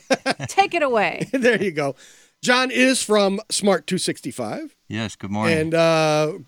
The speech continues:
Speaker 3: give us a quick rundown. What is Smart two sixty-five again?
Speaker 1: Smart two sixty-five, we are the sheet metal workers. Uh, heating and air conditioning is our primary,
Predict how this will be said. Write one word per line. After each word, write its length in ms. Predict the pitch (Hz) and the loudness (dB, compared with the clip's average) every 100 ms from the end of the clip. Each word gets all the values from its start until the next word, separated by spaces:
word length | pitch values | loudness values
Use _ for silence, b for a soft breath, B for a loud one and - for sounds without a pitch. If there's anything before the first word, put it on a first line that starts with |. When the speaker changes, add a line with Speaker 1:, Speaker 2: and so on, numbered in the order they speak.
| _ 170 | _ -2
Speaker 3:
give 140 | 196 | -2
us 100 | 190 | -2
a 60 | 185 | -2
quick 240 | - 196 | 0 2
rundown. 380 | 180 196 170 139 | 2 2 2 2
What 140 | 151 180 | 2 4
is 180 | 180 - | 2 -2
Smart 400 | - - 175 135 | -8 -2 0 0
two 120 | 190 | -4
sixty-five 580 | - - - - 139 120 | -4 -6 -6 -4 -4 -6
again? 180 | 113 113 | -10 -4
Speaker 1:
Smart 260 | 123 131 | -2 -2
two 160 | - 139 | -2 -6
sixty-five, 720 | - 123 - 110 117 110 107 | -6 -10 -10 -6 -2 -2 -2
we 140 | 107 | -4
are 120 | 104 98 | -4 -4
the 380 | 98 101 95 | -4 -4 -4
sheet 260 | 92 - 127 | -6 -6 -4
metal 180 | 120 113 | -2 0
workers. 520 | 107 - 110 104 - b b _ _ - | 0 -2 -4 -6 -10 b b _ _ -10
Uh, 460 | 98 92 92 90 | -6 -6 -6 -6
heating 320 | 90 117 113 110 | -4 -2 2 2
and 80 | |
air 80 | 101 | 2
conditioning 440 | - 101 101 107 98 | 0 -2 -2 -2 -2
is 100 | 92 | -4
our 60 | |
primary, 600 | 92 104 98 95 95 92 | -6 -4 -2 -2 -4 -6